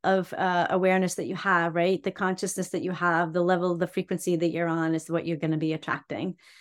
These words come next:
So if you're, if your thoughts are on lack and limitation, that's all you can attract, right? Your thoughts have to be on, "The people are gonna be seeking me," right? "The people that I wanna be serving are seeking me as well." So,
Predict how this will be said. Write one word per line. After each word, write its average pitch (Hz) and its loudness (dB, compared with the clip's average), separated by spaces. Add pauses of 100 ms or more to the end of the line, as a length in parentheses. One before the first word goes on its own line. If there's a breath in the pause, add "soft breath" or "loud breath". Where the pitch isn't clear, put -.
(240 soft breath)
So 170 0
if - -4
you're, 208 6
if 208 -2
your 208 6
thoughts 214 6
are 202 2
on 190 2
lack 190 2
and 190 0
limitation, 180 0
that's 170 0
all 170 2
you 165 0
can 165 -2
attract, 160 -4
right? 165 0
Your 180 -6
thoughts 170 -2
have 165 -2
to 170 -2
be 165 2
on, 160 2 (320 soft breath)
"The 190 0
people 226 4
are 156 2
gonna 190 2
be 180 0
seeking 180 0
me," 175 2
right? 175 -2
"The - -10
people 190 -4
that 170 2
I 170 2
wanna 170 0
be 160 -2
serving 165 0
are 160 0
seeking 170 -2
me 165 2
as 156 -4
well." 160 -2
So, 160 -2